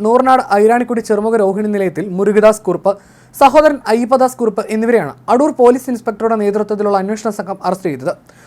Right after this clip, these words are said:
ഒന്നാം പ്രതി വിനോദ് എൻ സി പി കുണ്ടറ ബ്ലോക്ക് പ്രസിഡന്റാണ്. കഴിഞ്ഞ നിയമസഭാ തെരഞ്ഞെടുപ്പിൽ കുണ്ടറയിൽ ആർ ജെ ഡി സ്ഥാനാർത്ഥിയെ മത്സരിച്ചു. മുൻപ് ബി ഡി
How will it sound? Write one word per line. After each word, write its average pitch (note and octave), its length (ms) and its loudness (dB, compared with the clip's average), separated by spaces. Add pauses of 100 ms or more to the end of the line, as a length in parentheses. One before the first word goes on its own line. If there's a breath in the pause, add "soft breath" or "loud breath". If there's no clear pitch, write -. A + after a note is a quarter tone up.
(240 soft breath)
ഒന്നാം D4+ 240 4
പ്രതി D4+ 180 0 (200)
വിനോദ് A#3+ 300 -2 (160)
എൻ G#3+ 120 0
സി C4 160 -4
പി B3+ 140 -4
കുണ്ടറ A3 220 0 (120)
ബ്ലോക്ക് G#3 240 0
പ്രസിഡന്റാണ്. E3 460 -4 (380 soft breath)
കഴിഞ്ഞ D#4+ 300 6
നിയമസഭാ C#4 420 2
തെരഞ്ഞെടുപ്പിൽ A3 460 0
കുണ്ടറയിൽ G#3+ 340 0 (160)
ആർ G3 160 2
ജെ A3+ 120 4
ഡി A3+ 100 -4
സ്ഥാനാർത്ഥിയെ F#3+ 500 -2
മത്സരിച്ചു. D3+ 380 -8 (140)
മുൻപ് G3 220 -2 (200)
ബി G3 180 0
ഡി A#3+ 60 2